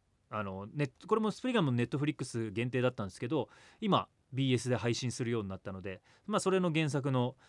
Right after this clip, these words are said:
皆川さんの最新作、ヘルハウンド。結構これはなんか硬いゴリゴリのなんか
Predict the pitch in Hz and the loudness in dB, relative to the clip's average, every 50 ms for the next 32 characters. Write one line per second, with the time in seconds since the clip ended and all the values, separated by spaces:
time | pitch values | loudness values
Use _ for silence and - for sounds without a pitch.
0 | _ _ - 123 117 113 107 110 107 131 160 214 247 - 135 127 123 - - 120 | _ _ -6 -4 -2 -2 -2 -2 -2 -2 -2 -2 -2 0 2 0 0 0 0 -2
1 | 107 - - - - 101 90 - _ _ _ _ _ _ _ _ _ _ _ - | -2 -4 -6 -10 -10 -12 -12 -14 _ _ _ _ _ _ _ _ _ _ _ -6
2 | 120 110 107 87 - 117 98 92 87 87 87 85 - _ _ _ _ _ _ _ | -6 -4 -4 -4 -4 -4 -4 -4 -6 -8 -10 -12 -14 _ _ _ _ _ _ _
3 | _ _ _ _ _ _ _ _ _ - - - 226 - - 170 123 - 143 139 | _ _ _ _ _ _ _ _ _ -16 -12 -12 -10 -6 -4 -4 -2 0 0 2
4 | 139 139 135 127 - - - - - - - - - _ - 226 190 160 - - | 4 4 2 2 -2 -6 -18 -20 -20 -20 -20 -20 -14 _ -4 -2 -2 -2 -2 0
5 | - 185 - - 311 359 339 320 320 - _ _ _ _ _ _ _ _ _ _ | 0 0 2 4 6 6 6 6 4 2 _ _ _ _ _ _ _ _ _ _
6 | _ _ _ _ _ _ _ _ _ _ _ _ _ _ - 156 139 120 104 - | _ _ _ _ _ _ _ _ _ _ _ _ _ _ -12 -8 -8 -8 -4 0
7 | 156 147 147 151 170 208 220 185 190 233 233 233 226 226 226 226 214 220 208 180 | 2 4 6 6 6 6 4 2 2 2 2 2 2 0 0 2 0 0 0 0
8 | 160 | 0